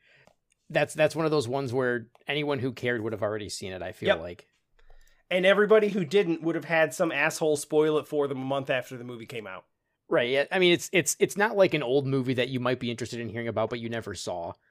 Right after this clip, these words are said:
Speaker 2: Right,
Speaker 1: I think it's
Speaker 2: right.
Speaker 1: new enough at this, like, for right now, currently, where you, you, you know already.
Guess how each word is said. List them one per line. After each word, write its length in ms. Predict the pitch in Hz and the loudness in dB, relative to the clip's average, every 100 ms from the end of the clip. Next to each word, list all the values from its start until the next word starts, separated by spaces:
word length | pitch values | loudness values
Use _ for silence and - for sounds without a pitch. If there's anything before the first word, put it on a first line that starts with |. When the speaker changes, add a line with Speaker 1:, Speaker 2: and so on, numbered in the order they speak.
| _ _ | _ _
Speaker 2:
Right, 140 | 170 | 0
Speaker 1:
I 40 | - | 2
think 120 | - | 0
it's 160 | 147 - | -2 -2
Speaker 2:
right. 140 | 107 | -6
Speaker 1:
new 200 | 127 135 | -2 0
enough 320 | 135 123 123 123 | 2 2 -2 -2
at 100 | 120 | -4
this, 180 | 117 - _ | -6 -8 _
like, 180 | - 147 | -2 -2
for 220 | - 156 | 0 -2
right 280 | 123 156 175 | 4 4 4
now, 200 | 160 110 | 4 2
currently, 520 | 107 156 120 92 90 - _ - | 0 -4 -4 -6 -12 -16 _ -4
where 440 | 127 120 113 - _ _ _ _ _ _ - | 0 2 2 -2 _ _ _ _ _ _ -10
you, 240 | 143 139 | -8 -8
you, 320 | 147 139 147 - - | -6 -4 -4 -6 -10
you 180 | 147 139 | -6 -4
know 240 | 120 98 | -2 -2
already. 520 | 90 90 90 78 - | -4 -6 -8 -12 -20